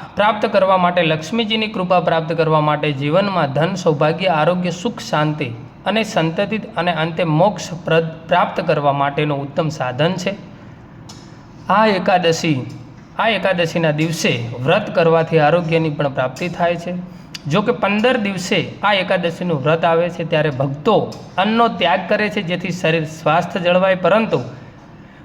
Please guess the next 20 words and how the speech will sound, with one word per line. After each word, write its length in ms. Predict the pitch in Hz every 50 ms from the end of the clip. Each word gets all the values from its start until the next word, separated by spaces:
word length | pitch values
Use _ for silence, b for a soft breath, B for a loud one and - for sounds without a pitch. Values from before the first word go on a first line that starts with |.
| B -
જો 120 | - 202 240
એકાદશીનું 640 | 247 226 233 220 214 208 208 185 - 220 208 196 175
વ્રત 240 | 160 170 294 - 202
ન 240 | 165 151 160 202 220
થાય, 280 | 180 170 160 143 117 - - - - - -
તો 120 | 214 233
પણ 160 | 226 220 233 220
માત્ર 380 | 202 190 185 180 180 185 190
પ્રભુનું 760 | 170 151 156 151 139 151 175 180 185 180 175 180 - - - - - - -
પૂજન 320 | 175 185 180 226 240 233
કરી 240 | 202 180 170 160 165
શકાય 380 | 156 - 151 139 - 165 180
છે, 140 | 180 180 185
મંત્ર 360 | 170 147 143 160 160 160 160
જાપ 320 | 151 135 143 139 139 - -
કરી 160 | 143 135 156
શકાય 380 | 156 - 190 - 185 180 180 180
છે. 200 | - 185 180 180 - B B B B B B B B
વ્રત 320 | 131 151 190 233 226 -
ઉપવાસ 600 | 202 175 180 196 214 208 185 156 123 - - -